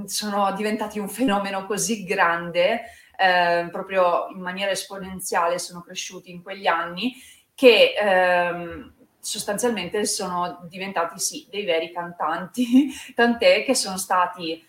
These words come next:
eh, organizzati, e trovate tranquillamente dei video di testimonianza su YouTube, dei veri e propri concerti,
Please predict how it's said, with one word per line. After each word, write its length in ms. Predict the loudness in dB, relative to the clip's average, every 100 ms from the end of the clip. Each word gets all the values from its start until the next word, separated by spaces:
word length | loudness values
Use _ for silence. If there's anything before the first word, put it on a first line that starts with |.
| _ _
eh, 540 | -4 0 2 2 0
organizzati, 1200 | 0 -2 0 0 0 -6 2 4 4 0 -8 -6 -4
e 80 |
trovate 580 | -4 -2 -2 0 2 2
tranquillamente 720 | 2 -8 -6 -6 -6 -8 -10 -10
dei 180 | -12
video 840 | -12 -10 0 2 4 4 2 0 -2
di 80 | -8
testimonianza 840 | -6 0 2 2 2 -2 -4 -10
su 160 | -12 -10
YouTube, 480 | -8 -8 -8 -8 -8 -12 -20 _
dei 220 | 0 4
veri 160 | 4 4
e 40 |
propri 260 | 0 -4 -6
concerti, 920 | -8 -8 -8 -6 -6 -8 -12 -12 -12